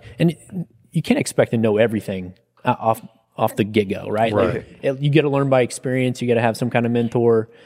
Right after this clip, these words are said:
Speaker 1: you know, somebody that's gonna help you out and, and kinda give you that knowledge, or you, or you learn by mistakes, which, you know, is, is perfectly fine too. So, um, man, creative finance for me, I, I got my real estate license in twenty fourteen.
Speaker 2: Okay.
Speaker 1: Like, I, that's, I start there, right?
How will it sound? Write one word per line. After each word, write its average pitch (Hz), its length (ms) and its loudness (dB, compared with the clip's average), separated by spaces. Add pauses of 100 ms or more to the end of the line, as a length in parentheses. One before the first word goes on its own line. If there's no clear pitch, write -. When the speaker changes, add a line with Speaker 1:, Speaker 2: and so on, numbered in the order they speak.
(160)
Speaker 1:
you - 80 -6
know, 113 80 2
somebody 123 280 2
that's 110 120 -4
gonna 113 140 0
help 117 220 0
you 117 80 4
out 110 240 0
and, 110 300 -8
and 107 160 -8
kinda 107 160 -2
give 107 220 0
you 110 80 0
that 104 200 -4
knowledge, 110 520 -2
or 120 140 -2
you, 127 200 -8
or 127 80 -4
you 127 100 -4
learn 127 160 0
by 120 120 4
mistakes, 123 520 -2
which, - 280 -4 (280)
you 135 100 -2
know, 110 120 6
is, 117 100 2 (120)
is 127 120 -2
perfectly 131 440 2
fine 120 340 -2
too. 143 300 2
So, 117 260 2 (340)
um, 120 440 4 (360)
man, 151 220 0 (420)
creative 214 300 2
finance 165 300 0
for 147 80 -2
me, 143 280 4
I, - 240 -6 (500)
I 185 60 2
got 202 180 0
my 139 80 2
real 131 200 4
estate 120 180 0
license 113 380 -2
in 101 80 -4
twenty 110 240 -4
fourteen. 113 580 -6 (220)
Speaker 2:
Okay. 113 260 2
Speaker 1:
Like, 107 260 -4
I, 123 60 -6
that's, 123 160 -2
I 127 120 2
start 120 280 2
there, 104 220 0
right? 101 260 -2